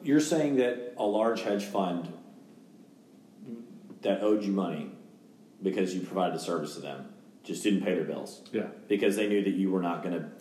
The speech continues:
Speaker 2: I think there was a
Speaker 1: sue.
Speaker 2: week where we made one hedge fund five hundred thousand dollars, and then they just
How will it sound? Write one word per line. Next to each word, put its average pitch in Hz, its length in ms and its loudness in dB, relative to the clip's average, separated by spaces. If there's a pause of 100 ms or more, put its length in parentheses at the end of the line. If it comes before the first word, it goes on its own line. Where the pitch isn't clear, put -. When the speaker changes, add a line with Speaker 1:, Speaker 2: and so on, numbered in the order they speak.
(340)
Speaker 2:
I 143 80 4
think 175 140 8
there 185 80 12
was - 100 10
a 147 40 10
Speaker 1:
sue. 123 80 6
Speaker 2:
week 143 240 8
where 117 120 4
we 110 60 4
made 107 200 0
one 113 160 0
hedge 107 140 -2
fund 101 280 -4
five 98 140 -2
hundred 101 220 -6
thousand 98 260 -2
dollars, 92 540 -4 (520)
and 101 260 -2
then 95 220 0
they 98 160 0
just 95 340 -4